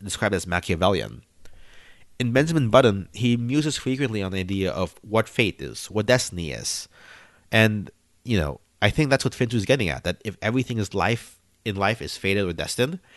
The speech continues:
and if humanity is perverse, well, he doesn't want to create an escapism from that, but he wants his audience to accept that and understand that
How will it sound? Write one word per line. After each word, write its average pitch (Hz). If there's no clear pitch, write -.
and 107
if 101
humanity 113
is 98
perverse, 104
well, 104
he -
doesn't 143
want 131
to 123
create 110
an 107
escapism 95
from 82
that, 64
but 104
he 120
wants 117
his 117
audience 98
to 98
accept -
that 82
and 82
understand 101
that 87